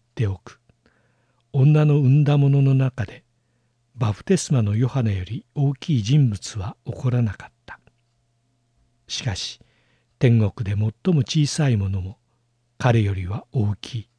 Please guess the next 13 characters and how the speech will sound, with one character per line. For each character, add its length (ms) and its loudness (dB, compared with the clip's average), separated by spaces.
バ 160 0
プ 80 -16
テ 120 2
ス 160 -2
マ 80 2
の 140 0
ヨ 140 2
ハ 80 2
ネ 100 2
の 140 -4
時 260 -14
か 140 -4
ら 180 -8